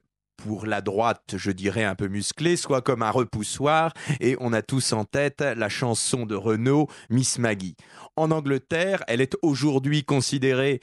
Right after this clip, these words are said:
comme le plus grand Premier ministre de la Grande-Bretagne depuis Winston Churchill. Un sondage récemment effectué, publié au mois de mars, euh, indiquait que, euh, quatre-vingt-deux pour cent des Britanniques la considéraient comme le plus grand Premier ministre du vingtième siècle,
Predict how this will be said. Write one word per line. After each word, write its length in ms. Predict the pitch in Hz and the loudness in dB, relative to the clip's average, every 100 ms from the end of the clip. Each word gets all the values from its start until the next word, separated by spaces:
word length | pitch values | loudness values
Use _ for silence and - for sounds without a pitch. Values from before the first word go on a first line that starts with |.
| - - - | -8 -20 -2
comme 320 | 139 131 123 | 0 2 2
le 100 | 120 | 0
plus 180 | - 139 | 0 -2
grand 300 | 123 151 151 | 0 0 0
Premier 240 | 139 131 | 0 0
ministre 400 | 127 131 135 - | 0 -2 -4 -4
de 60 | 113 | -2
la 100 | 113 | -2
Grande-Bretagne 720 | 113 120 117 113 127 123 117 | -2 0 0 -2 -2 -2 -2
depuis 300 | 107 - 110 | -4 -2 0
Winston 420 | 110 107 - 104 | 0 0 -2 -2
Churchill. 640 | 101 113 107 151 170 180 - | 0 0 0 2 2 0 -2
Un 140 | 120 | -2
sondage 640 | 117 143 139 143 139 120 107 | -2 -2 0 2 0 0 -2
récemment 500 | 127 123 131 131 135 | -2 0 0 0 0
effectué, 640 | 117 131 113 123 135 127 - - - | -2 -2 -2 2 4 2 -4 -18 -4
publié 500 | 120 113 120 120 131 | -2 2 2 4 4
au 140 | 92 | 4
mois 180 | 101 107 | 2 2
de 100 | 110 | 2
mars, 520 | 120 147 180 - - 180 170 - 147 - | 2 0 -2 -4 -6 -6 -8 -6 -6 -4
euh, 80 | 110 - | -6 -2
indiquait 580 | 143 131 127 - 160 | -2 -2 -8 -4 -2
que, 360 | 160 - 143 139 | -2 -2 0 0
euh, 80 | 110 | -2
quatre-vingt-deux 680 | 110 175 - 156 139 135 135 | -4 -4 -2 -2 0 -2 -4
pour 200 | 127 123 | -4 -6
cent 180 | - 143 | -4 -2
des 100 | 110 | -2
Britanniques 560 | 101 143 123 117 147 - | -2 -2 0 2 2 2
la 100 | 110 | 0
considéraient 580 | 131 - 127 123 127 - - | 2 0 0 2 2 -2 -2
comme 180 | 110 107 | 0 0
le 80 | |
plus 160 | 101 151 | 0 -2
grand 240 | 135 139 | -2 -2
Premier 260 | 131 127 123 | -2 -2 0
ministre 560 | 123 127 113 - - 87 - - | 0 0 -2 -4 -8 -12 -14 -18
du 420 | 104 107 139 123 - | -10 -2 0 0 0
vingtième 400 | 113 131 113 104 | -2 -2 -2 -4
siècle, 360 | - 139 151 | -4 -4 -4